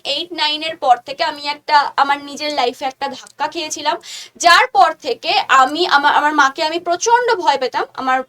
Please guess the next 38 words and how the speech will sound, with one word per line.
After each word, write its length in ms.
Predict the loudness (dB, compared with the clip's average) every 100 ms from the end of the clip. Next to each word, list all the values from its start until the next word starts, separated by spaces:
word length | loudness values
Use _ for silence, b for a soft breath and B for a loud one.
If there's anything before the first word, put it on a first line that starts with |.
| -10
উম, 160 | -6
আহ, 300 | -2 0 0
বাবা, 440 | 4 4 8 6 6
মা, 320 | 2 0 0 B B
বাবাকে, 840 | 4 6 8 6 4 2 2 0 _ _ _ _ _ _ _ -2
বাবা 260 | 6 6 6
যেহেতু 320 | 4 0 0
সবসময় 500 | 2 2 2 0 0
সময় 320 | 0 -2 -2
দিতে 180 | -2 0
পারতো 380 | 2 2 0 -4
না, 120 | 0
বাবাকে 300 | 2 2 -2
তো 100 | -8
ভয় 220 | -6 -6
পেতামই, 500 | -4 -2 0 -2 -4 -10 B B
কিন্তু 280 | 0 0 2 2 2 b
মা, 540 | 0 6 6 6 2 -2 -2
মাকে 380 | 2 2 0 -4
যেন 160 | -2
আমি 160 | -2 0
সবসময় 680 | -2 -2 -2 2 4 2 -8
বেশি 260 | -8 -2 0
ভয় 220 | 0 -2
পেতাম। 280 | -4 -14 -18 _ B B B
তো 160 | 4 4
সেই 320 | 4 2 4
কারণে 520 | 4 4 4 0 -4 -4 -2
আমি 220 | 0 2
মার 240 | 4 4
সাথে 280 | 2 -4 -4
কিছুই 340 | -4 2 4 4
শেয়ার 260 | 2 -2
করতাম 320 | -2 -2 0
না। 100 | 0
তখন 320 | 2 2 0 -4
মনে 160 | 0 0
হতো, 400 | 0 0 0 -2